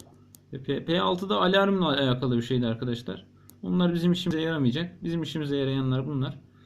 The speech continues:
Bu şekilde bu kadar basit. Örnek olarak verirsek şu an, e, otuz bir nokta dört olduğu için lamba yanıyor gördüğünüz gibi. led yani daha doğrusu yanıyor.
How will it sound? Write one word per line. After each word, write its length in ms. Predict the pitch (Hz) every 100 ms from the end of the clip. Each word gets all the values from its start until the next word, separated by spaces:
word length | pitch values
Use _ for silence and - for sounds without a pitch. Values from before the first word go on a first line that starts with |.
| - - - - - -
Bu 60 | -
şekilde 580 | 185 160 160 156 190 - - -
bu 100 | 202
kadar 380 | 135 156 170
basit. 380 | 160 - 120 - - - - - - _ - - -
Örnek 380 | 151 165 175 175
olarak 360 | 165 160 170
verirsek 460 | 160 156 135 151 156 - - - - - - - - - - - - - -
şu 220 | - 165
an, 240 | 175 180 -
e, 320 | 190 139 139 - - - -
otuz 300 | 143 135 165
bir 220 | 190 180
nokta 420 | 175 180 175 143
dört 280 | 151 180 -
olduğu 240 | 156 160
için 420 | 190 151 180 180 -
lamba 280 | 151 165
yanıyor 320 | 170 170 175 165
gördüğünüz 360 | 131 117 117
gibi. 260 | 120 113 123
led 220 | 143 139
yani 300 | 120 107 113
daha 180 | 120 120
doğrusu 340 | 117 113 -
yanıyor. 400 | 120 143 143 139